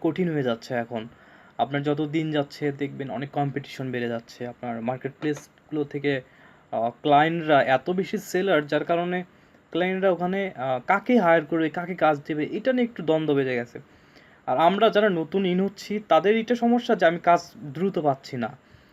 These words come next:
এখন এই হচ্ছে সমস্যা। আপনাকে, আহ, ভালো কিছু করতে হলে অবশ্যই এখন স্কিল আপ করতে হবে। আপনার স্কিলটাকে এমনভাবে সাজাতে হবে যেন অন্যদের চেয়ে এক্স-, এক্সেপশনাল থাকে কিছু। যে আপনি,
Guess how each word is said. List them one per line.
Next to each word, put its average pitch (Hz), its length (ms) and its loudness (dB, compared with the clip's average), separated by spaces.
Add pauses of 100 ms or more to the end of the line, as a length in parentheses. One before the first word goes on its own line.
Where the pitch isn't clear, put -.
(380)
এখন - 300 -4
এই 226 200 6
হচ্ছে 214 220 0
সমস্যা। 160 400 -2
আপনাকে, 220 680 -2
আহ, 139 420 2
ভালো 156 220 -2
কিছু 190 200 -2
করতে 190 280 -4
হলে 190 140 0
অবশ্যই 151 400 0
এখন 156 280 -8 (420)
স্কিল - 260 -2
আপ 135 180 4
করতে 147 260 -4
হবে। 135 220 -2
আপনার 131 280 -4
স্কিলটাকে 135 480 -8 (100)
এমনভাবে 160 460 -2
সাজাতে 170 360 -4
হবে 151 260 -2
যেন 147 200 -2
অন্যদের 147 520 -2
চেয়ে 151 180 -2
এক্স-, - 280 -6
এক্সেপশনাল 135 560 -8
থাকে 123 260 -8
কিছু। - 260 -16 (640)
যে 117 60 -6
আপনি, 127 480 -2